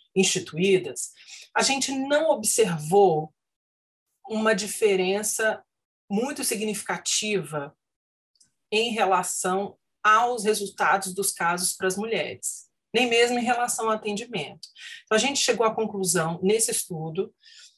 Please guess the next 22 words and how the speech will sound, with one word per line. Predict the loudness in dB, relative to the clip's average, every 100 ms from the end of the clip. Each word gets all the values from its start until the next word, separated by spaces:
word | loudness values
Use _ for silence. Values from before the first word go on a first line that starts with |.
| _ _ _ -6
é, | -6 -4 -2
em | 0
que |
a | 0
gente, | 0 0 -2 -2
né, | -2 -2
visitou | -2 -2
alguns | 0 0 -4 -4
dos, | -6 -4 -4 -4
dos | -8 -8 -8
juizados | -10 -4 2 2 2
especializados, | -2 2 2 0 -2 -2 -2 -2
além | -4 0 0
de | 0 0
varas | 0 0 0 -4 -6
de |
competência | -6 -8 -8 -6 -6 -2
ampla, | 0 0 0 -2
né, | 0 -2 -2
que | -4
lidam | -4 -6
com | -10